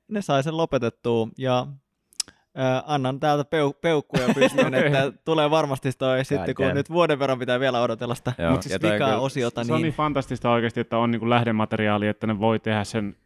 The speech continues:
Speaker 2: ettei, ettei käy, tiedätkö, just niinku Tokyo Ghoulit esimerkiksi silleen, että, öö, me mentiinkin ihan muualle kuin mitä tässä niinku mangassa tapahtuu, ja mikä oli, siis se oli niin kuraa se sarja siinä loppuvaiheessa, ja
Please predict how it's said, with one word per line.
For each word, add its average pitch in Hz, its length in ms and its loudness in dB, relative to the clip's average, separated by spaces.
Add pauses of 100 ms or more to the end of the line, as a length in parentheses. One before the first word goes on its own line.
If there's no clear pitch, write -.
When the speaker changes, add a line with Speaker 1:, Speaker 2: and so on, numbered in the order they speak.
(160)
Speaker 2:
ettei, 110 340 0 (220)
ettei 117 220 -2
käy, 117 220 2
tiedätkö, 110 320 -6
just 104 180 -4
niinku 104 400 0 (440)
Tokyo 110 320 2
Ghoulit 107 360 0
esimerkiksi 101 560 -6
silleen, 98 260 -4
että, 139 140 -8
öö, 165 480 0
me 151 320 -2
mentiinkin 131 560 0
ihan 123 120 2
muualle 117 320 0
kuin 120 120 -2
mitä 113 140 2
tässä 113 240 -2
niinku 110 200 -2
mangassa 107 360 -2
tapahtuu, 110 400 -4
ja 107 100 2
mikä 104 220 -2
oli, 101 160 -2
siis - 200 -10
se 110 80 -4
oli 104 280 -4
niin 123 360 0
kuraa 101 340 -2
se 101 100 -8
sarja 95 320 0
siinä 101 220 -6
loppuvaiheessa, 101 580 -4
ja 101 140 -6